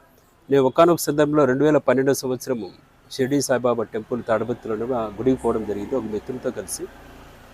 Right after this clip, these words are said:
అక్కడ పోయిన తర్వాత ఆ గుడి వాతావరణం చూసిన తర్వాత ఒక మధ్యలో ఒక ఆలోచన వచ్చింది. అరే, మనం కూడా ఒక సేవా భావంతో కొన్ని కార్యక్రమాలు, అంటే సేవ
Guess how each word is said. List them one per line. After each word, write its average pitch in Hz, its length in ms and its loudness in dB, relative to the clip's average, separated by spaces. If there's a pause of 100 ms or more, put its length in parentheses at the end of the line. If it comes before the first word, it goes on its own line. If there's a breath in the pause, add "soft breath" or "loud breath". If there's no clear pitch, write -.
అక్కడ 160 200 4
పోయిన 180 220 8
తర్వాత 180 300 8
ఆ 160 280 8
గుడి 143 200 4
వాతావరణం 170 500 8 (100)
చూసిన 160 200 -4
తర్వాత 160 240 0
ఒక 151 180 0
మధ్యలో 135 280 0
ఒక 123 160 2
ఆలోచన 131 320 4
వచ్చింది. - 520 -14
అరే, 185 140 -4
మనం 147 240 -4
కూడా 180 140 4
ఒక 160 120 2
సేవా 160 560 4 (220)
భావంతో 139 400 0
కొన్ని 131 220 -4
కార్యక్రమాలు, 131 500 0
అంటే 123 160 -8
సేవ 143 420 2